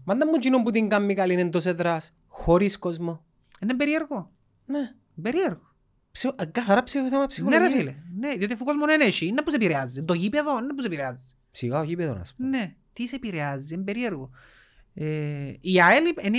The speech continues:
Speaker 2: είναι μια χρονιά πίσω από την Ομόνια, ρε. Αν συνεχίσει έτσι η αελ και κρατήσει και ενισχυθεί λίγο,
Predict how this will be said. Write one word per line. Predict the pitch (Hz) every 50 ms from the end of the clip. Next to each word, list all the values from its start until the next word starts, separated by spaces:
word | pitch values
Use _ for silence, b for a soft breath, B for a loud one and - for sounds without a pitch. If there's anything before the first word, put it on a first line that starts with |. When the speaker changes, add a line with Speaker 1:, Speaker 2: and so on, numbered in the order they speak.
| 269 269 -
Speaker 2:
είναι | 226 240 262 254
μια | 247 247 269 269
χρονιά | 254 - - 269 262 269 269 254
πίσω | 233 262 254
από | 269 277
την | 277 254
Ομόνια, | 185 185 214 220 165 135
ρε. | - - - _ _ _ _ _ _ _ _ _ _ _ _ _ _ _ _ _ _ _ _ _ _ _ _ _ _ _ _ _ _ _ _ _ - -
Αν | - 151 165 196 220 214
συνεχίσει | - - 247 233 196 180 185 190
έτσι | 185 185 185 - - 196
η | 170
αελ | 156 151 151 160 180 202 240 294 339 349 -
και | - 165 156 - _ _
κρατήσει | - - 151 147 139 127 147 151 170 - - 170
και | 151 151
ενισχυθεί | 147 143 143 143 143 - - - 143 131 131 - 160 165 160
λίγο, | 151 151 147 147 147 147 151 151 151 160 180 233 302 370 403